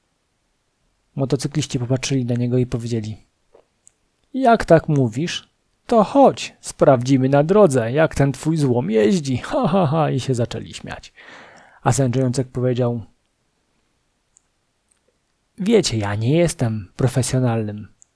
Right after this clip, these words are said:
motocyklistą. Tak naprawdę dopiero się uczę. Ale jeśli chcecie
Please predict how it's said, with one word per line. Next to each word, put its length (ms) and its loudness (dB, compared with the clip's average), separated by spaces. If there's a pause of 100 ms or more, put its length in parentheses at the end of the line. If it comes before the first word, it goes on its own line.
(1120)
motocyklistą. 840 -6 (880)
Tak 200 0
naprawdę 480 0
dopiero 320 0
się 220 -2
uczę. 340 2 (1600)
Ale 260 6
jeśli 320 4
chcecie 560 -2